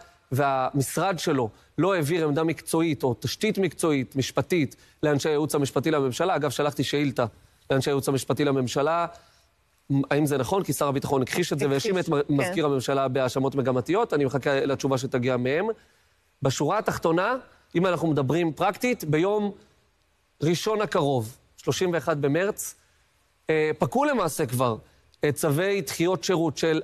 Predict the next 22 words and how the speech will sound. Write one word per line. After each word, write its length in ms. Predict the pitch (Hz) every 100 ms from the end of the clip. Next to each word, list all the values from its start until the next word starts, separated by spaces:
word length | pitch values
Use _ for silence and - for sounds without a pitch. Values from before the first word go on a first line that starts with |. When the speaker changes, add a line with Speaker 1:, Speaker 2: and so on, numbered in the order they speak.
| 156
Speaker 1:
ארבעים 440 | 143 151 165 202
ואחד 400 | 170 156 175 147
אלף 260 | 151 139 -
חמש 360 | 143 160 175
מאות 260 | 180 180 - - _
חמישים 440 | - 160 160 - 196
וארבע 440 | 165 143 143 156
בחו-, 300 | 139 139 151 156
אלף 420 | 170 135 - -
בחורי 320 | 135 139 147
ישיבות, 500 | 139 - 123 226 - - - _ _ -
שעל 200 | 135 131
פי 120 | 196
חוק 240 | - -
אמורים 340 | 151 143 175 156
יהיו 120 | 151
להתגייס 440 | 139 123 139 139
מיידית, 460 | 135 120 165 - - _ _ _
ובמהלך 520 | 156 156 151 170 196 -
שלושת 400 | 175 185 196 -
החודשים 420 | 151 139 - 165
הקרובים 540 | 139 127 120 190 220